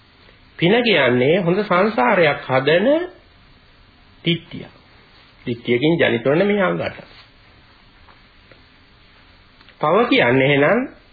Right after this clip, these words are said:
මිත්‍යා දෘෂ්ටිය හරහා ජනිත කරන වාචා කම්මන්ත ආජීව. කොහොම ධර්මයෙන් තේරුම් ගන්න පුළුවන්. දැන් එහෙනම් පස්පව් වලින් වළකින්න කියන එකේ වටිනාකම තේරෙනවා මේ පින්වතුන්ට.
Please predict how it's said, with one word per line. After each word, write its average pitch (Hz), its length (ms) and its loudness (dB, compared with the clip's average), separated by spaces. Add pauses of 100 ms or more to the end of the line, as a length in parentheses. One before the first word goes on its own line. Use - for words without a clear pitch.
(220)
මිත්‍යා 175 520 0
දෘෂ්ටිය 190 440 0
හරහා 143 540 0 (140)
ජනිත 120 360 -2
කරන 165 440 2
වාචා 147 420 0
කම්මන්ත 151 460 -2 (600)
ආජීව. 139 420 -10 (300)
කොහොම - 260 -8
ධර්මයෙන් 160 440 -2
තේරුම් 143 260 -2
ගන්න 151 240 -4
පුළුවන්. 156 320 -10 (2250)
දැන් 180 180 0
එහෙනම් 240 200 0
පස්පව් 175 480 0
වලින් 247 300 2
වළකින්න 190 480 2
කියන 160 280 0
එකේ 175 200 0
වටිනාකම 170 580 0
තේරෙනවා 98 380 -4
මේ 101 160 -6
පින්වතුන්ට. 92 580 -12